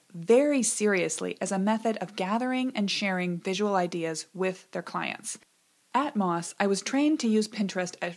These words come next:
far more than a tool for assembling a sort of a basic mood board, the feel of the room. It was an annotated repository of ideas. And in fact, Pinterest remains a fundamental element in my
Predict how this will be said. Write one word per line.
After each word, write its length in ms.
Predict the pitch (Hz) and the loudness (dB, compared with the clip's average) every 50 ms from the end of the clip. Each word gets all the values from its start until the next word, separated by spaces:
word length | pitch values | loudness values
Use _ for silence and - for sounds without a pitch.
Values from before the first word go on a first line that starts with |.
| - - _ | -12 -8 _
far 300 | - 247 262 277 285 285 | -2 0 2 2 2 4
more 380 | 262 226 208 202 196 190 185 - | 4 4 2 2 2 0 -2 -2
than 140 | 175 180 175 | -2 -4 -4
a 60 | 170 | -4
tool 260 | 165 - - 196 185 | -4 -2 0 0 0
for 240 | 180 180 - 175 170 | 0 -2 -2 -4 -2
assembling 520 | - - - 220 214 208 202 196 190 175 | -4 -2 0 2 2 2 2 0 -2 -2
a 60 | 170 170 | -4 -4
sort 160 | - 175 170 | -4 -4 -6
of 100 | 165 - | -6 -6
a 60 | 165 | -8
basic 460 | 160 - 190 185 185 190 185 175 190 | -6 -4 -2 -2 -2 -2 -4 -4 -4
mood 340 | 180 175 185 202 214 185 165 | -2 -2 0 0 -2 -2 -2
board, 400 | - 160 156 147 135 - 170 - - 165 | -2 -2 -2 -2 -4 -6 -8 -10 -12 -12
the 80 | 165 | -12
feel 340 | 170 - - - 240 262 247 | -12 -10 -6 -4 -2 0 0
of 140 | 208 175 156 | 0 0 -2
the 100 | 160 156 | -6 -8
room. 400 | 156 170 - - - - - - - - - - - - | -8 -8 -8 -8 -8 -8 -10 -12 -14 -16 -20 -16 -4 -2
It 100 | 214 214 | 2 4
was 120 | 220 214 | 6 6
an 140 | 214 214 - - | 4 4 0 0
annotated 600 | - 240 247 262 285 277 262 262 262 254 240 202 | 0 0 2 2 0 0 0 0 2 2 2 2
repository 640 | 208 196 - - 196 196 190 196 185 190 175 175 170 | 0 -4 -4 -4 -4 -4 -2 -2 -2 -2 -2 -2 -2
of 100 | 175 165 | -4 -6
ideas. 680 | 156 160 160 156 175 175 170 - - - - - - - - - - - - - - - | -6 -8 -8 -6 -4 -2 -2 -2 -4 -4 -6 -6 -8 -8 -10 -16 -20 -20 -20 -12 -4 0
And 100 | 220 220 | 2 4
in 100 | 220 214 | 4 4
fact, 460 | 214 - 277 330 302 247 226 - - | 4 2 2 2 2 0 0 -2 -6
Pinterest 540 | - - 262 269 269 269 262 262 233 220 - | -6 -4 -2 -2 -2 -2 -2 -2 -2 -4 -4
remains 440 | 208 196 208 233 254 240 226 208 - - | -4 -2 -2 0 0 0 0 -2 -2 -4
a 60 | 185 | -10
fundamental 680 | - - - 233 247 254 247 233 226 214 208 196 - - | -10 -4 0 2 2 2 2 2 2 2 0 0 -2 -2
element 440 | 220 240 247 226 185 175 175 180 - | -2 0 0 0 0 -2 -4 -6 -6
in 180 | 202 190 196 196 | -4 -4 -2 -2
my 460 | 196 196 196 196 196 196 202 196 | -2 -2 -2 -2 -4 -4 -6 -10